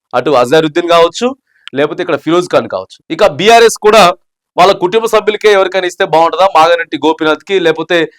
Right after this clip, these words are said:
కేటీఆర్ వల్ల ఆవిడికి ఇస్తారని చెప్పి కొంత చర్చ నడుస్తా ఉంది. So ఏదేమైనా కానీ ఈ రోజులు గడుస్తా ఉన్నాయి, రోజులు గడిచే కొద్దీ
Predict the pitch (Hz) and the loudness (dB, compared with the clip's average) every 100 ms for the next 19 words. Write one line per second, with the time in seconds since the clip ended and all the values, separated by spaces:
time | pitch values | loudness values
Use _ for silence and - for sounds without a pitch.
0 | _ - 151 175 175 175 175 170 113 123 | _ -6 -2 0 2 2 4 2 2 2
1 | 165 180 180 - 170 170 170 170 165 165 | 2 0 -4 -4 -4 -2 -4 -2 -2 -4
2 | _ - 151 165 165 160 175 165 160 160 | _ -6 -4 -2 -2 -2 0 -2 -2 0
3 | 156 160 170 _ _ _ _ _ _ _ | 2 0 -4 _ _ _ _ _ _ _
4 | _ _ _ _ - 208 180 196 208 202 | _ _ _ _ -2 0 2 2 2 2
5 | 196 208 202 190 156 180 202 180 208 - | 2 2 -4 -8 -4 -2 -2 -2 -2 2
6 | 208 147 104 143 185 185 170 165 185 185 | 0 0 -2 -2 0 2 0 0 -2 0
7 | 185 165 | 2 0